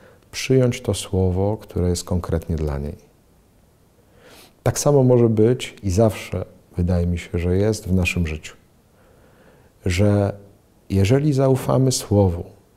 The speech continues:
i zobaczymy, że ono działa także w innych, będzie to dla każdego, dla każdej z nas dowód, że może zdziałać też wielkie rzeczy we mnie. To powoduje, że dużo łatwiej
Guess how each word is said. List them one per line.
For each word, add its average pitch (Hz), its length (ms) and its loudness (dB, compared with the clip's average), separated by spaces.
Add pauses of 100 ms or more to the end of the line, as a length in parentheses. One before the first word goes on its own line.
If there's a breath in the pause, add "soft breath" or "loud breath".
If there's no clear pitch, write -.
i 98 80 0
zobaczymy, 101 840 0
że 90 120 -2
ono 101 220 2
działa 95 340 2
także 85 360 -4
w 87 80 -4
innych, 107 680 -2 (440 soft breath)
będzie 107 400 0
to 90 360 -2 (100)
dla 87 200 -2
każdego, 98 600 -4
dla 85 160 -6
każdej 90 420 -2
z 85 100 -2
nas 98 380 -2 (320 loud breath)
dowód, 107 600 -2 (180)
że 90 200 0
może 110 460 2
zdziałać 98 500 0
też 85 200 -6
wielkie 90 440 -2
rzeczy 82 320 -6
we 78 160 -2
mnie. 69 240 -10 (1300 soft breath)
To 131 100 4
powoduje, 135 480 4
że 123 140 4
dużo 113 280 2
łatwiej 110 760 0